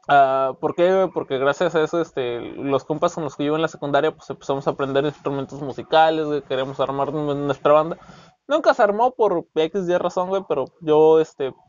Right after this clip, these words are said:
pude aprender a tocar un instrumento gracias a ello, entonces, como que cambió mi forma de ver, este, a videojuegos donde me dejan un mensaje filosófico y me, me hacen, este, ver otra, otras situaciones, güey.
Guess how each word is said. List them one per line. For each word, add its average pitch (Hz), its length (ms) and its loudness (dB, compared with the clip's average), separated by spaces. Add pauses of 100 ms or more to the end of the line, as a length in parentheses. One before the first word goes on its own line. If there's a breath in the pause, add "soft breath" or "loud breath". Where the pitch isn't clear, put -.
pude 156 300 4
aprender 143 460 2
a 143 40 -2
tocar 135 220 -4
un 147 80 -2
instrumento 139 480 -6
gracias 127 240 0
a 123 60 0
ello, 127 140 -6
entonces, - 540 -16
como 123 260 -14
que 113 180 -12
cambió 135 320 0
mi 135 180 -6
forma 131 380 -2
de 123 100 0
ver, 131 340 0
este, 123 320 -4 (760 soft breath)
a - 80 -2
videojuegos 156 500 4
donde 156 160 -2
me 139 140 -2
dejan 147 180 -4
un 160 140 -6
mensaje 156 320 -4
filosófico 143 600 -2
y 147 60 -2
me, 127 400 -4
me 131 140 0
hacen, 151 340 -4
este, 127 400 -4
ver 139 340 4
otra, 143 500 2
otras 151 260 0
situaciones, 135 560 -8
güey. 123 180 -8